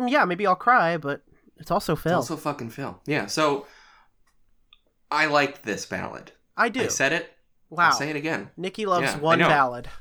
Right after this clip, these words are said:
Speaker 2: One ballad. Well, yeah. Yeah, one.
Speaker 1: That's one ballad, Nikki.
Speaker 2: Oh, man. I can't even do the They Might Be Giants ballads that John Flansburgh likes to do.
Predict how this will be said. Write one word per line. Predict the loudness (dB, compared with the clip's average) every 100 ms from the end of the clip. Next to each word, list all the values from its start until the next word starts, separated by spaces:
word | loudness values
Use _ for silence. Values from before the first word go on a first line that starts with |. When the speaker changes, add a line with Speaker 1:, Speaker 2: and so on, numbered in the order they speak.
| -16
Speaker 2:
One | -12 -4 -4 -2
ballad. | -2 -2 -4
Well, | -6 -4 -2 -4 -8 _ -8
yeah. | -4 -4 -6 -12 _
Yeah, | -10 -6 -4
one. | -4 -6 -10 _
Speaker 1:
That's | -14 -4
one | -2 2
ballad, | 2 2 0
Nikki. | -6 -8 -12 -14 -18 -8 -4
Speaker 2:
Oh, | -2 -2 -4
man. | -2 0 0 -2
I | -4
can't | -2 0
even | 2 2
do | 0 0
the |
They | 0 0
Might | -2 -4
Be |
Giants | -4 -2 -2 -4
ballads | -2 -2 0 -4 -6
that | -8 -4
John | -4 -4
Flansburgh | -4 -6 -4 -4 -2
likes | -4 -4 -6
to |
do. | -2 -2 -2